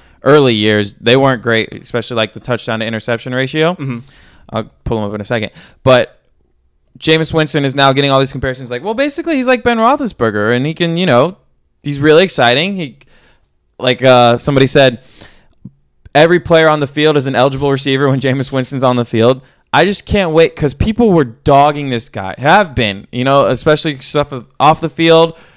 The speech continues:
Speaker 1: There's kind of a little bit relation to Ben Roethlisberger there, too. People
Speaker 2: Yeah,
Speaker 1: just, like,
Speaker 2: good parallel.
Speaker 1: ever since Florida State, people found everything they could to just pick this guy apart.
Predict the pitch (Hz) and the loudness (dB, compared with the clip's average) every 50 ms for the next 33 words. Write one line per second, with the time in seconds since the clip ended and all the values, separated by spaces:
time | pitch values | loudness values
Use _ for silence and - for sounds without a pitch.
0 | _ _ _ - 120 - 156 139 135 131 139 143 143 143 147 135 147 139 139 143 | _ _ _ -14 -6 -2 0 2 2 4 4 4 4 4 4 4 2 2 2 2
1 | 139 143 143 - - 151 139 127 - 156 147 143 139 143 143 147 143 139 139 147 | 2 2 2 0 -2 -4 -4 -2 -2 -2 0 0 0 0 -2 -4 -10 -10 -6 -6
2 | 147 143 143 143 135 135 135 127 120 - 156 156 156 156 139 165 151 139 135 151 | -6 -4 -4 -4 -4 -4 -4 -4 -6 -6 -4 -4 -4 -4 -4 -4 -2 -2 0 -2
3 | 190 143 - - 147 127 123 - - - 143 139 139 147 131 147 180 208 220 226 | -2 -4 -4 -4 -2 -2 -2 -4 -8 -10 -10 -8 -6 -4 -2 0 0 2 0 0
4 | - - 208 196 - - - 190 202 190 180 170 - - 180 180 165 139 - - | -2 -4 -8 -8 -10 -8 -6 -4 -2 -2 -4 -4 -4 -2 0 0 0 0 -4 -8
5 | _ _ _ _ - 170 170 175 170 151 - - 165 160 160 156 151 - _ _ | _ _ _ _ -8 -6 -4 -4 -4 -4 -4 -2 -2 -2 -2 -4 -6 -10 _ _
6 | - _ _ _ - - 151 180 185 202 214 - - 190 185 175 170 156 139 - | -20 _ _ _ -8 -4 -2 -2 -2 -2 -6 -6 -8 -8 -6 -6 -6 -8 -6 -6
7 | 170 160 139 120 110 - 120 123 120 117 - - - 180 170 - 160 156 139 - | -4 -2 -2 -4 -4 -8 -16 -16 -16 -16 -14 -12 -12 -12 -12 -12 -14 -16 -12 -6
8 | 156 147 143 131 113 - - 131 113 98 - | -4 -2 -2 -2 -4 -6 -6 -6 -6 -6 -8